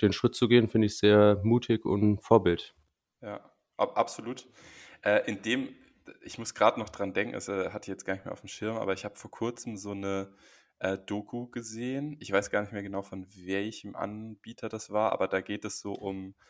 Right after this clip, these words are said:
Speaker 2: ähm, also eigentlich um Jugendliche im Spitzensport, also so Jugendliche, die so, ähm, ja, ihren Durchbruch als Sportlerinnen und Sportler irgendwie sehen.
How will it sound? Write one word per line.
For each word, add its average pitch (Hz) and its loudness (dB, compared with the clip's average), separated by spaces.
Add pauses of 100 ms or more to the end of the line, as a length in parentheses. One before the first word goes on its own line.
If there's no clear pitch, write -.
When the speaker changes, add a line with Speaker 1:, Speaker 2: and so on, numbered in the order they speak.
(400)
Speaker 2:
ähm, 92 -2 (120)
also 92 0
eigentlich 98 -2
um 104 -8
Jugendliche 110 -4
im 104 -6
Spitzensport, 131 -4
also 95 -6
so 95 -6 (440)
Jugendliche, 104 -8
die 98 -10
so, 98 -4 (140)
ähm, 90 -8 (200)
ja, 92 2
ihren 95 -6
Durchbruch 104 -6
als - -6 (100)
Sportlerinnen 98 -2
und - -12
Sportler 104 -4
irgendwie 107 -10
sehen. 113 -10